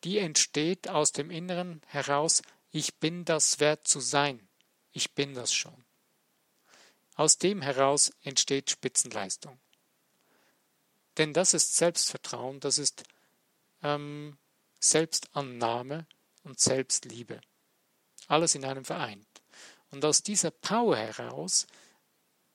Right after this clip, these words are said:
daraus wirst du die genialsten Dinge erschaffen können. Alles, was du draußen siehst,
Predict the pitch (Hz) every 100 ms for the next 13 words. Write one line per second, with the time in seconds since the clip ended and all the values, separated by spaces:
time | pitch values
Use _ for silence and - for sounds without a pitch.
0 | _ _ - 165 170 175 175 - - -
1 | _ _ - 143 156 - 151 147 139 -
2 | 131 123 147 175 - - 127 127 139 143
3 | _ _ _ 151 151 - 139 135 123 -
4 | 104 98 _ _ _ _ _ _ _ _
5 | _ _ _ _ _ - - - _ _
6 | _ _ _ _ _ _ _ - 196 226
7 | 180 - 160 - 160 175 - 147 165 156
8 | - - -